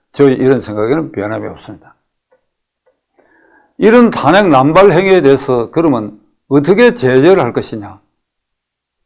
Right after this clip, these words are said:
박찬종 씨 말대로 정치의 원래 뜻에도 어긋나고 현행 헌법의 취지도 어긋나는 이런 위헌적인 탄핵 남발하는 것에 대해서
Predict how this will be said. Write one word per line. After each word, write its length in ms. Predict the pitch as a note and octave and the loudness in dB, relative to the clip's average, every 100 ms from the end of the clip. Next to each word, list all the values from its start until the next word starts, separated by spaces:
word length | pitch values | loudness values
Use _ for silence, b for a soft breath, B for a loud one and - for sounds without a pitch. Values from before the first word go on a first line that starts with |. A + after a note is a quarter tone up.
| _ - _ - | _ -20 _ -6
박찬종 500 | C#3 C3+ D#3+ D#3+ D#3 | -4 -2 -2 0 -2
씨 100 | D#3+ | -2
말대로 720 | B2 A#2+ C3+ F#3 G#2+ - _ _ _ _ _ _ _ | -2 0 2 2 2 -4 _ _ _ _ _ _ _
정치의 420 | D3 F3+ - F3+ | -2 0 2 2
원래 380 | C3 D3+ F3+ F3+ | 4 4 4 2
뜻에도 360 | F3+ E3+ D3+ B2 | 0 0 0 0
어긋나고 600 | A2 A#2 C3 A#2 F#2 _ _ _ _ _ | -2 -2 -4 -4 -10 _ _ _ _ _
현행 320 | - D#3 F3 - | -4 0 0 0
헌법의 460 | E3+ D3 E3+ E3+ | -2 -2 0 0
취지도 380 | - D3+ D#3 E3 D3+ - | -2 -6 -4 0 -2 -2
어긋나는 800 | C#3+ C#3 B2+ A#2+ E3+ F3+ G2 - _ _ _ _ _ - | 0 0 0 0 0 0 -4 -12 _ _ _ _ _ -2
이런 480 | F3 F#3+ F3 - - | 2 2 0 -6 -12
위헌적인 680 | B2+ G3+ F#3+ E3+ E3+ F3 D3+ | -2 2 4 4 0 0 -4
탄핵 360 | - B2+ C#3+ | -6 -4 -2
남발하는 540 | A2+ A#2 B2 C3+ B2 B2 | -2 -2 0 0 -2 -6
것에 260 | A#2 A2+ | -8 -8
대해서 640 | G2+ A2 G#2 D#3+ C#3 F#2+ | -6 -6 -4 -2 -2 -2